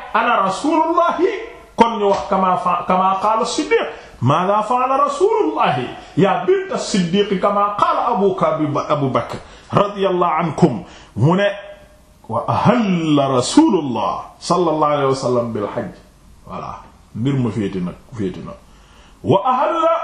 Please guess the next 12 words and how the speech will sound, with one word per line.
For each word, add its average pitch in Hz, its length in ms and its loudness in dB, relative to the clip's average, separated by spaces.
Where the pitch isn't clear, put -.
Rasulullah. 117 800 -2
Kanta 277 560 0
Rasulullahi 349 1080 2
sallallahu 208 480 0
alayhi 196 140 0
wa 190 80 -2
sallam 185 240 2
moom, 180 220 2
moom, 135 260 2
moom 190 220 2
li 202 100 2
mu 196 100 2